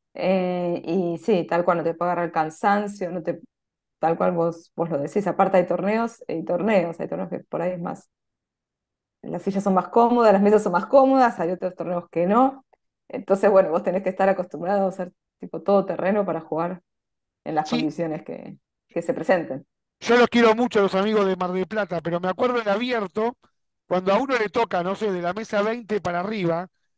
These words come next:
Speaker 2: a veces jugás en caballetes, viste, que se cruza abajo, y no,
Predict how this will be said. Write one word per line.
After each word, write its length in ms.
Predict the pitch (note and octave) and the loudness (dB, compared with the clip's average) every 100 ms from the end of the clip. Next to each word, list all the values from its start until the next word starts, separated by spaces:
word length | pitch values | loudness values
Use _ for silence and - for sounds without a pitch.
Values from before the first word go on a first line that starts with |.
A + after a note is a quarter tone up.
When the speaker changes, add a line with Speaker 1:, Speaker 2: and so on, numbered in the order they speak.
| _ _ _ | _ _ _
Speaker 2:
a 120 | - F#3+ | 0 0
veces 260 | A#3+ A#3+ | 2 -2
jugás 300 | F3+ G3+ A3+ | 0 0 0
en 120 | A3 | -4
caballetes, 720 | F#3 F3+ F3 F3+ C4 A#3+ F3 E3 | 2 4 4 2 0 -2 -2 -4
viste, 240 | G3 G3+ | -4 -6
que 120 | F3 | -6
se 140 | E3 E3+ | -8 -4
cruza 420 | G3+ A3+ G#3 F#3+ | -2 0 4 6
abajo, 520 | A3+ A#3 F3 A3+ B3 - | 6 6 4 4 4 0
y 120 | |
no, 120 | F#3+ | 0